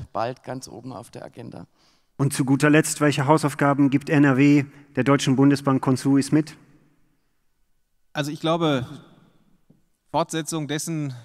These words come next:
Speaker 3: was, was heute als Rollenbeschreibung, äh, genannt worden ist, da bin ich ausgesprochen, äh, glücklich darüber, dass Sie <laughs> sehr klar gesagt haben,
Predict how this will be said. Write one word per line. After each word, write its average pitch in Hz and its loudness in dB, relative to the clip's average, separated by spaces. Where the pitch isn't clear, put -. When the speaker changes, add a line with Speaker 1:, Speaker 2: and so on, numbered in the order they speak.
Speaker 3:
was, - -10
was 127 -10
heute 135 -6
als 117 -10
Rollenbeschreibung, 107 -6
äh, 107 -10
genannt 113 -8
worden 131 -6
ist, 135 -10
da 131 -6
bin 135 -10
ich 135 -8
ausgesprochen, 139 -6
äh, 120 -12
glücklich 139 -4
darüber, 151 -6
dass 135 -8
Sie 139 -6
<laughs> - -16
sehr 135 -4
klar 131 -4
gesagt 120 -6
haben, 127 -2